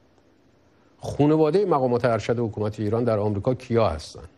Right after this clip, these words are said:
و چه می‌کنن؟ یه چند نمونه لااقل. نوهٔ آیت الله محمد یزدی، عضو فقهای شورای نگهبان و دبیر جامعهٔ مدرسین حوزهٔ علمیهٔ قم و دبیر جامعهٔ مدرسین حوزه‌های علمیهٔ سراسر کشور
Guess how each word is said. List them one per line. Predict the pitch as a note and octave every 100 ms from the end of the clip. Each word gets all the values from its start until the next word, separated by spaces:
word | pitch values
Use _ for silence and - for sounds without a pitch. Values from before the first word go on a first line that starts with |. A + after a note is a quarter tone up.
| _ -
و |
چه | - D#3+
می‌کنن؟ | G2+ D#2 - - _ _ _ _ _ _ _ _ _ _ _ _ _ _ _ _ _ _ _ _ _ _ _ _ _ _ _ -
یه |
چند | E3 D#3 D3+
نمونه | C3+ A2 A2 G2+ - - _
لااقل. | G2 F#2+ E2 E2 D#2+ - _ _ _ _ _ _ - - - - - - - - - B2
نوهٔ | C#3 D#3 E3 A#3+
آیت | A3+ F#3 E3 -
الله | D#3+ F#3+
محمد | F#3 E3 D#3+ F3 F#3
یزدی، | F#3 E3 D3 B2+ C#3 A#2 - - _ _ _ _ - -
عضو | E3 D3 D#3+
فقهای | D#3+ C3+ C#3 D3
شورای | C3+ C3 C3+
نگهبان | B2 A#2 F#2+ B2+ F#3+ E3
و | C#3
دبیر | C3+ D3+ C#3
جامعهٔ | C3+ B2+ C#3
مدرسین | B2 A#2+ A2 A2 D3 C#3
حوزهٔ | A2+ A2 C#3
علمیهٔ | A#2+ A2+ C#3 A#2
قم | G#2+ - C#3 G3 F#3+ E3+
و | C#3 B2+
دبیر | A#2 B2 E3 D#3+
جامعهٔ | C3+ C#3 B2 C3+
مدرسین | D3 B2 B2 A2+ A2+ E3
حوزه‌های | D3 C3 A#2 B2 D#3 D3+
علمیهٔ | C3+ A#2+ C3+ F3
سراسر | C3+ C3+ B2 G3 F3+
کشور | B2+ G2+ - D2+